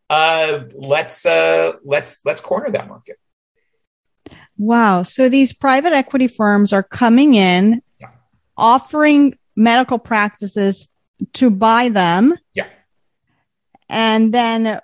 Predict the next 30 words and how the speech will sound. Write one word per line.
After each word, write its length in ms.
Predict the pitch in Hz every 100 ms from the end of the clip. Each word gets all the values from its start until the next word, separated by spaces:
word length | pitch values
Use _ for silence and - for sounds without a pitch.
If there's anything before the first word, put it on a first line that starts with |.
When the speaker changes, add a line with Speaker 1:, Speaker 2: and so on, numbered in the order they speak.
| _ -
Speaker 2:
we, 580 | 196 190 220 254 247 190
then 300 | 202 247 240
they, 320 | 226 220 214
in 200 | - 240
part, 260 | 220 302 -
as 200 | 254 247
part, 380 | - 320 - - 262
part, 280 | - 381 - -
they're, 280 | 240 339 - _ - _
they're 200 | 277 415
in 260 | 554 480 302
the 60 |
business 440 | 311 349 294 285 -
of 260 | 240 226 208 _ _ _ -
ma-, 280 | 208 226 - -
m-, 320 | 214 240 226
making 320 | 226 277 277 254
margins, 480 | 240 247 180 156
right? 260 | - 240 - -
<laughs> 80 | -
Speaker 1:
Right. 200 | - - -
Yeah. 140 | 262 - -
Speaker 2:
Right? 360 | - 311 302
Speaker 1:
Maximizing 360 | 151 143 139 135
profit. 360 | 127 104 - -
Yeah. 120 | 113
Speaker 2:
Maximizing 720 | 269 302 - 320 302 285 262 247
profit. 640 | 349 403 427 - 170 -
So 420 | - - 262 247
Speaker 1:
Yeah. 60 | 233